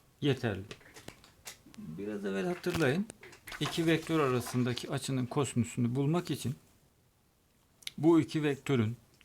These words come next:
iç çarpımını vektörlerin boylarının çarpımına bölmüştük. O zaman burada da kosinüs teta'yı hesaplamak için V ve A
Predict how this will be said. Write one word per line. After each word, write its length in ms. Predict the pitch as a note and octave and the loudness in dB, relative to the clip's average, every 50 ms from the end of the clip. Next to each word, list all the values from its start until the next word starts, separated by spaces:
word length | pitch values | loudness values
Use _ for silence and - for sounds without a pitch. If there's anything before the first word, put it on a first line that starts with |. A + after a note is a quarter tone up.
| _ - | _ -4
iç 200 | E3+ F3 - - | -4 -4 -4 -4
çarpımını 600 | - - A#2+ A#2 A2+ - G#2+ G#2+ G2+ G#2 B2+ D#3+ E3 - - _ _ _ _ _ - - - - - - - _ _ - | -2 0 0 0 0 2 2 2 4 4 2 0 -2 -6 -14 _ _ _ _ _ -20 -20 -20 -20 -20 -20 -20 _ _ -2
vektörlerin 880 | G#2+ B2+ C#3 C#3 - - - D3 D3+ D3+ D3+ D#3 D#3 C#3+ C3+ A#2+ A#2 | 0 0 0 0 -4 -6 -2 -2 -2 0 2 2 4 6 6 6 6
boylarının 560 | B2 C#3 D3+ D#3 D3+ C#3+ C3 A#2 A#2 A2+ A2+ | 6 4 4 4 4 4 4 6 6 4 4
çarpımına 640 | A2+ - - D3+ C#3 C3 - C3 B2+ C3+ D#3 E3+ E3+ - - B3+ | 2 0 0 0 0 0 0 0 0 2 2 0 -2 -4 -6 -4
bölmüştük. 760 | C#3 B2+ C3+ C#3 E3 D#3+ C#3+ B2 G2+ F#2 - - - - - - - - _ _ _ _ - - - - - - - - | -4 0 4 6 8 8 8 8 6 4 0 -6 -12 -20 -20 -20 -20 -20 _ _ _ _ -20 -16 -14 -14 -14 -14 -8 0
O 100 | - F3+ | 0 2
zaman 340 | D3+ D3+ C#3+ D#3 E3+ F3 E3+ | 2 2 2 0 0 0 4
burada 380 | D#3 F3+ F3 D3+ C3+ B2 G2 | 4 4 4 4 2 0 0
da 220 | G#2 A2 D3 G3 A3+ - - - - - - - - - - - _ _ _ _ _ _ _ | 0 -2 -2 -4 -8 -12 -16 -16 -16 -18 -20 -20 -20 -20 -20 -20 _ _ _ _ _ _ _
kosinüs 480 | - - F3 D#3+ - D3 C#3+ C3 A#2+ - | 0 0 2 2 4 4 2 2 2 0
teta'yı 420 | - - D3 C#3+ - C#3 C3 A#2+ A2+ | 0 -2 0 2 4 4 4 6 4
hesaplamak 720 | C3 B2+ - - C3 B2 - C3 A#2+ A2 G#2 G2 - - | 4 2 2 2 0 0 2 2 2 2 2 0 -2 -4
için 500 | A#2+ - - - B2 C3 D3+ F3 F3+ - - _ - - - _ - - - - - - _ _ _ _ _ _ - | -6 -6 0 4 6 6 8 6 6 4 -2 _ -20 -20 -20 _ -20 -20 -20 -20 -20 -20 _ _ _ _ _ _ -8
V 460 | A#3+ C3 B2+ C#3 D3+ D#3 D#3 D#3 D#3 D3 D#3 | -4 0 2 4 4 4 4 2 0 -2 -2
ve 360 | A#3 C3+ B2 C3 C3+ - - - - | 0 2 2 2 2 0 -2 0 4
A 320 | C#3+ C#3+ C#3+ C3+ A#2+ G#2 | 6 8 8 8 6 4